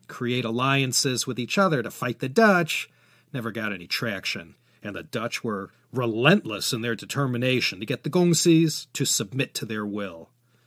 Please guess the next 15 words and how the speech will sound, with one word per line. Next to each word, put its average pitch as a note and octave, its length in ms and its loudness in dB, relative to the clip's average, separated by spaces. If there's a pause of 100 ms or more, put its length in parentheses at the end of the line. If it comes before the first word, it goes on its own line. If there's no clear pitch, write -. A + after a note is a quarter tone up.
And B2 140 -4
then A#2 80 -4
suddenly, G#2 540 -2
in F#2+ 80 -12
eighteen B2 340 -4
twenty-five, D3+ 880 0 (480)
another A#2 480 -2
miracle G2 540 -6
for - 120 -12
the G#2 100 -10
Chinese G#2+ 520 -4
of - 160 -12
West - 260 -4
Borneo B2+ 480 0
happened, E2 680 -6